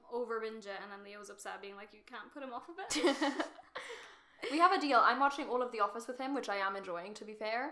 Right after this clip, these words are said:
Speaker 1: Yeah.
Speaker 2: 'Cause that's his favorite seas-, show. And then, uh, he's made,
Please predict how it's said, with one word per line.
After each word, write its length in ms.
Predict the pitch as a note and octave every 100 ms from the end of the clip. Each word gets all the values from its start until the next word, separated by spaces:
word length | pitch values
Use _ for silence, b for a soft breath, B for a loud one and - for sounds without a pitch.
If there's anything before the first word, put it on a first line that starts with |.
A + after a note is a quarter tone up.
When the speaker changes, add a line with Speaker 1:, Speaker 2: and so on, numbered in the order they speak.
| A#3+
Speaker 1:
Yeah. 160 | G3+
Speaker 2:
'Cause 80 | G#3
that's 180 | A3+ A3+
his 140 | G#3+
favorite 340 | - A3 A3 A3
seas-, 280 | A#3 A3+ -
show. 520 | - A#3 A#3 B3 C4 -
And 160 | G#3+ G#3
then, 240 | G3 G3 G3 F#3+ - -
uh, 300 | G3 F#3 - - -
he's 200 | A3 G#3
made, 180 | F#3+